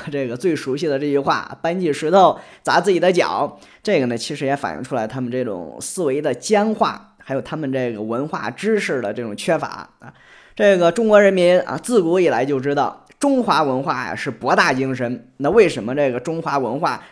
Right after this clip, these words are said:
它非常厉害的发展到现在，像赵立坚、像王毅等等啊，这样的这个中国的精英只会讲“搬起石头砸自己脚”这种大白话？哪怕你这个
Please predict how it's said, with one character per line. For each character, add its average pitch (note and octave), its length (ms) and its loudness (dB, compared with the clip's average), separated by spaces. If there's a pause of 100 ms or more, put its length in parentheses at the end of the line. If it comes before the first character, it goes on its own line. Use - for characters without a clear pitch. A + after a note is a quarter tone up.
它 E3 100 -2
非 G3+ 200 2
常 E3+ 240 0
厉 A3+ 180 2
害 C#3 180 -2
的 A#2 80 -4
发 E3 220 -2
展 B2+ 140 -4
到 G2+ 100 -6
现 F3 240 0
在， G3 260 2 (240)
像 D3 260 -4
赵 D#3 140 0
立 C#3+ 140 0
坚、 D#3+ 460 -2 (120)
像 D#3+ 240 2
王 B2 220 -2
毅 F3 260 -2
等 C#3+ 240 -4
等 E3+ 120 0
啊， B2 180 -8
这 F3 120 -4
样 D#3+ 120 -2
的 C3 100 -2
这 D3+ 140 0
个 C#3+ 80 0
中 F#3 220 -4
国 E3 100 0
的 E3 80 0
精 G3+ 220 0
英 G#3+ 260 2
只 C#3+ 240 -6
会 F3 340 10
讲 B2 420 -2 (460)
“搬 E3 180 -2
起 D3+ 140 -4
石 A#2+ 160 -6
头 C#3 380 -4 (140)
砸 C3 220 -4
自 D3 160 -6
己 C#3 140 -2
脚” C3+ 260 -2
这 D3+ 80 -6
种 A2 100 -8
大 - 220 -6
白 - 240 -8
话？ - 460 0 (540)
哪 - 140 -6
怕 - 220 2
你 D#3 100 2
这 F#3 260 4
个 B2+ 200 -2